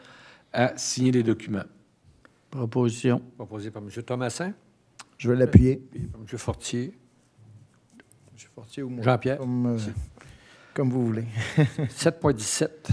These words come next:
Speaker 1: C'est la mise à niveau de la fibre optique utilisé chez Taxibus. Alors, c'est pour autoriser la mise à niveau de la fibre optique avec la firme TELUS pour un montant de vingt-cinq mille sept cent cinquante-quatre et quarante, incluant les taxes, payables à même le budget de fonctionnement.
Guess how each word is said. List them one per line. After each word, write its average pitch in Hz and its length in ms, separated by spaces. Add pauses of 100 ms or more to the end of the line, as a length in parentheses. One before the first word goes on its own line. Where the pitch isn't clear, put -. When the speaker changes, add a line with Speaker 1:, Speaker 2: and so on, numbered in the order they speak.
(140)
Speaker 1:
C'est 123 100
la 135 80
mise 143 180
à 143 60
niveau 139 180
de 156 60
la 143 80
fibre 139 160
optique 160 540 (220)
utilisé 131 460
chez 139 440
Taxibus. 127 680
Alors, 117 220
c'est 120 160
pour 127 260
autoriser 123 380
la 135 120
mise 127 200
à 123 40
niveau 120 220
de 131 60
la 117 60
fibre 120 240
optique 131 380
avec 110 280
la 113 120
firme 131 280
TELUS 127 440
pour 113 120
un 110 40
montant 110 280
de 120 100
vingt-cinq 123 540
mille 127 180
sept 120 220
cent 123 140
cinquante-quatre 113 540
et 107 60
quarante, 107 340
incluant 110 300
les 104 180
taxes, 127 380 (400)
payables 123 360
à 110 80
même 120 220
le 117 100
budget 104 320
de 113 100
fonctionnement. 104 720